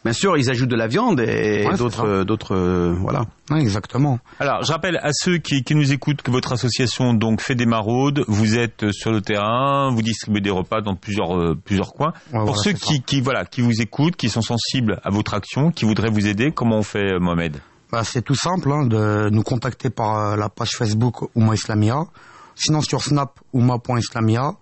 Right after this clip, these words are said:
Speaker 2: ou par mail. Et, euh, vous pouvez nous contacter à tout moment. On, donc, euh, y a pas de problème par rapport à ça.
Speaker 1: Une
Speaker 3: Bien.
Speaker 1: dernière fois,
Speaker 2: Voilà.
Speaker 1: numéro de téléphone pour que les, les auditeurs,
Speaker 2: Donc,
Speaker 1: euh,
Speaker 2: c'est
Speaker 1: vous
Speaker 2: zé-,
Speaker 1: appellent.
Speaker 2: c'est zéro sept soixante-huit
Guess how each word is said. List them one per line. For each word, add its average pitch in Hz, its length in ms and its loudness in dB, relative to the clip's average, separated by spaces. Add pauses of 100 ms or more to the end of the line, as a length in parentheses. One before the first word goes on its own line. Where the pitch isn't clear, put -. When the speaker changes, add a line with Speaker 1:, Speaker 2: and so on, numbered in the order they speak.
(360)
Speaker 2:
ou 131 80 2
par 107 220 0
mail. 120 320 2 (600)
Et, 113 120 0
euh, 95 680 0 (120)
vous 76 100 -10
pouvez 107 260 0
nous 107 100 4
contacter 107 540 -4
à 98 160 0
tout 117 160 -2
moment. 113 320 4
On, 101 380 2 (720)
donc, 98 180 -2
euh, 98 220 0
y 95 40 2
a 95 60 0
pas 113 120 -4
de 104 40 -6
problème 113 320 -2
par 98 140 -2
rapport 92 260 -2
à - 20 0
ça. 101 140 -10 (480)
Speaker 1:
Une 98 60 -2
Speaker 3:
Bien. 135 100 0
Speaker 1:
dernière 143 220 0
fois, 185 160 -2
Speaker 2:
Voilà. 185 80 2
Speaker 1:
numéro 160 240 2
de - 20 -8
téléphone 160 460 0
pour 151 100 -2
que 135 80 0
les, 143 220 2 (100)
les 135 80 2
auditeurs, 135 360 2
Speaker 2:
Donc, 135 80 0
Speaker 1:
euh, 131 40 2
Speaker 2:
c'est 123 60 2
Speaker 1:
vous 117 60 0
Speaker 2:
zé-, 135 80 2
Speaker 1:
appellent. 147 220 0 (200)
Speaker 2:
c'est - 200 -4
zéro 139 320 0
sept - 480 -6
soixante-huit 135 720 -2